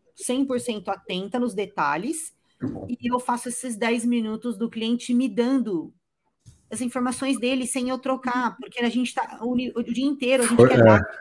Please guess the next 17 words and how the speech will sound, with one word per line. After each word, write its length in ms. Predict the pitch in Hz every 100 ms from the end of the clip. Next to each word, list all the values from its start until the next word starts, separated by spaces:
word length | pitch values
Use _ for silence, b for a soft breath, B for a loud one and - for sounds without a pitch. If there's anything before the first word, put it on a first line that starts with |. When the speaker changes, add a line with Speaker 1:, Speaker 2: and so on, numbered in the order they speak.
| - - _ _ _ _ _
Speaker 3:
Legal, 580 | - 104 107 107 104 101
é, 120 | 101
foi 160 | 101 120
mó 140 | 113
barato 540 | 127 135 110 120 123 110
isso, 280 | 120 117 117
Drake. 440 | 107 107 107 101
Você, 300 | 110 104 -
você 160 | 110 -
tá 160 | -
descrevendo 640 | 143 143 - 143 107 123 139
aqui, 160 | 120 135
eu 100 | 131
tô 100 | 135
anotando 720 | 135 120 - 135 147 107 107
e 100 | 120
lembrando 800 | 127 120 107 120 143 107 92